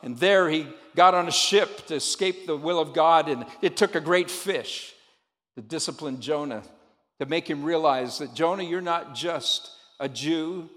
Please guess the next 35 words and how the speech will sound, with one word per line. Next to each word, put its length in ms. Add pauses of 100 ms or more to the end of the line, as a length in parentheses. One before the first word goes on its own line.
(840)
to 40
be 120
comfortable 720
in 180
my 200
land, 600
but 140
I 180
have 240
called 500
you 380 (160)
to 80
be 140
a 60
light 440 (220)
to 100
the 160
other 220
nations. 680 (160)
I've 160
called 340
you 100
to 100
Nineveh 580
to 100
preach 440
the 60
good 260
news 420 (180)
and 160
bring 240
that 220
city 340
to 120
repentance." 1040